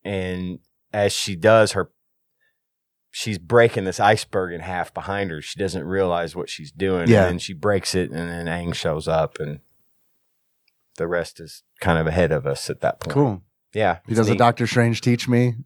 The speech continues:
Speaker 2: thing, and she teaches him?
Speaker 1: Well, she's not very good. She does. There's one episode where she's teaching him what she knows because they're still on their way to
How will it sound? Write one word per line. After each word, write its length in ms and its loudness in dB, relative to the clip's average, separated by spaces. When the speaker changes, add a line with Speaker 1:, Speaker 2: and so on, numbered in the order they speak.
Speaker 2:
thing, 360 4
and 300 -2
she 160 -6
teaches 320 2
him? 280 2
Speaker 1:
Well, 420 6
she's 340 -6
not 220 2
very 240 4
good. 460 -2
She 160 -8
does. 360 2
There's 440 0
one 260 2
episode 420 4
where 180 4
she's 440 -4
teaching 400 0
him 240 0
what 220 2
she 180 -4
knows 460 0
because 300 -6
they're 120 2
still 420 6
on 240 2
their 140 2
way 320 2
to 640 -8